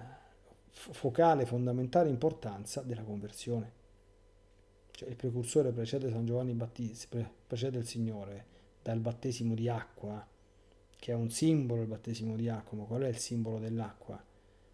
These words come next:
Chi si sottopone all'acqua vuol dire che si riconosce bisognoso di purificazione.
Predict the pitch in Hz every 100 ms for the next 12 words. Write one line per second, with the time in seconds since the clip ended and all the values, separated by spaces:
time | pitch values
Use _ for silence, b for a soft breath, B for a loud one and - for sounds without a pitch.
0 | b - - - - - 143 120 139 120
1 | 123 151 139 143 135 127 156 147 127 120
2 | - 160 151 135 131 127 120 - 127 131
3 | 131 120 139 123 117 135 135 120 131 131
4 | 117 135 127 120 117 110 110 - - 131
5 | 110 101